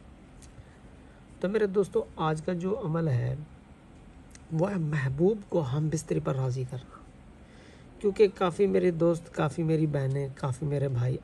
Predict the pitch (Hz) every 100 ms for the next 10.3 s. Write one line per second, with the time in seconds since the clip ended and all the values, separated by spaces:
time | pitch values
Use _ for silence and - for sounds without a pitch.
0 | - 135 - 135 113 127 - - - -
1 | - - - - - - 151 - - -
2 | 165 - 185 175 160 127 143 156 170 165
3 | - 143 117 135 143 151 - 180 190 190
4 | 190 190 180 196 196 190 170 190 175 175
5 | - - 139 147 151 156 143 139 151 -
6 | 180 170 180 170 170 180 175 175 190 185
7 | 185 - 233 269 233 143 - - - -
8 | - - - - 180 214 202 190 175 151
9 | 147 170 185 208 147 147 185 160 135 139
10 | 127 - 151